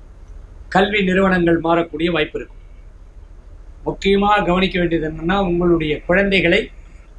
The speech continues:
நீங்க நல்ல முறையில வளர்த்துறதுக்கு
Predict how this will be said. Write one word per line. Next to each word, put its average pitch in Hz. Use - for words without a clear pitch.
நீங்க 196
நல்ல 202
முறையில 190
வளர்த்துறதுக்கு 170